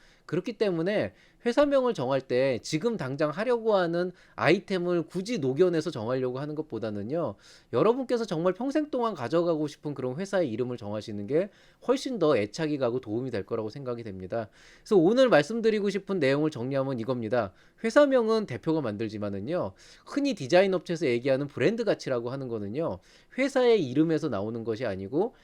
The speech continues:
여러분이 회사를 꾸려가는 그 과정에서 또 고객들이 여러분의 회사를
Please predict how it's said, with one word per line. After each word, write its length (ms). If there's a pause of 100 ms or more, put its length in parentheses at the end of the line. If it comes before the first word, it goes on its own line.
(260)
여러분이 600
회사를 580
꾸려가는 580
그 100
과정에서 760
또 160
고객들이 560
여러분의 460
회사를 440